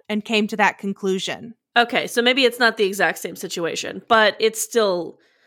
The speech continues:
Speaker 2: I mean, this is so weird. And then, and also, like,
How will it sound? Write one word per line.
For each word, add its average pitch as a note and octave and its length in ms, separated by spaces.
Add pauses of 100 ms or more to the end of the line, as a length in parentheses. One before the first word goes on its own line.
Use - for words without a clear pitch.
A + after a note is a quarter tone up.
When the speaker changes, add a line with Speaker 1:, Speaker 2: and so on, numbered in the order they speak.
(260)
Speaker 2:
I C#4+ 40
mean, E4 140
this F4+ 160
is D4+ 140
so F#3+ 260
weird. D#3 560
And A#3+ 160
then, A#3+ 280 (360)
and B3 280 (200)
also, A#3+ 460
like, E3 440